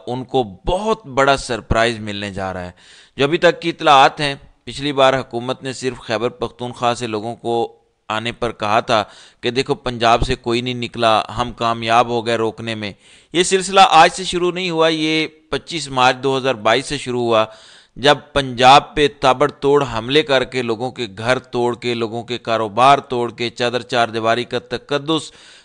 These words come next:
درم برم کر کے، تباہ و برباد کر کے پچیس مارچ دو ہزار بائیس کا لانگ مارچ روکا گیا تھا۔ تب سے لے کر اب تک پنجاب پہ وہ وحشیانہ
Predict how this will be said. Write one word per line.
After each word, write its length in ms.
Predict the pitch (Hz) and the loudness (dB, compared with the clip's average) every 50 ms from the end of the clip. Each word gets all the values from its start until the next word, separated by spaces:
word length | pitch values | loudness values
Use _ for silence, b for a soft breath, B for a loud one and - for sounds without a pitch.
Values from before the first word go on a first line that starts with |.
| B B | B B
درم 400 | 113 123 147 151 160 160 151 135 | 0 2 4 6 6 4 4 4
برم 280 | 151 165 175 170 165 | 4 4 4 4 2
کر 220 | 147 - 139 131 131 | 0 0 2 2 2
کے، 180 | - - 139 | 0 -2 -4
تباہ 320 | 131 - 139 127 135 135 135 | -4 -2 0 2 4 4 4
و 40 | 127 | 4
برباد 440 | 117 127 123 117 127 147 160 170 | 2 0 2 4 6 8 8 8
کر 300 | 165 170 - 151 139 127 | 6 4 0 0 0 0
کے 240 | 123 - 123 117 107 - _ b b b b b b b - | 0 -2 -6 -6 -6 -6 _ b b b b b b b 2
پچیس 460 | 190 202 196 - - 226 226 220 - | 2 2 2 0 -4 -4 -4 -4 -2
مارچ 440 | 180 160 156 156 160 165 165 - 151 | 0 4 6 6 6 6 4 0 -8
دو 280 | 131 120 139 143 151 | -4 0 2 2 4
ہزار 200 | 151 147 151 143 | 4 4 2 2
بائیس 360 | 135 117 123 123 131 143 135 - | 2 2 2 2 2 0 -2 -4
کا 160 | - 139 127 | -4 -2 -2
لانگ 340 | 120 113 117 117 127 127 131 | -2 0 0 0 -2 -2 -2
مارچ 320 | 131 127 127 120 - - | 0 0 0 0 -2 -6
روکا 360 | 110 104 110 - - 147 147 | -8 -6 -4 0 2 2 2
گیا 200 | 135 131 127 120 | 4 2 0 0
تھا۔ 240 | 120 - 117 107 104 B B B B B B B B | 0 -2 -4 -6 -6 B B B B B B B B
تب 200 | - 185 202 202 | 4 4 4 4
سے 180 | - - 208 180 | 2 0 0 0
لے 160 | 160 160 165 | 0 -2 -2
کر 220 | 165 180 180 165 - - | 0 0 0 0 0 0
اب 240 | - 143 139 - - | -2 -2 -2 -2 0
تک 300 | - 160 156 - - - | -2 -2 -2 -4 -8 -8
پنجاب 540 | 143 135 127 113 123 127 135 147 - - - | -8 -6 -2 2 4 6 6 6 4 0 -2
پہ 160 | 160 156 151 | 0 0 0
وہ 280 | 135 113 131 160 175 151 | 0 0 0 0 0 0
وحشیانہ 760 | 120 110 131 139 143 - - - 123 123 120 120 127 139 | -2 -4 -2 -2 -2 -2 -4 -6 -4 -2 -2 -2 0 0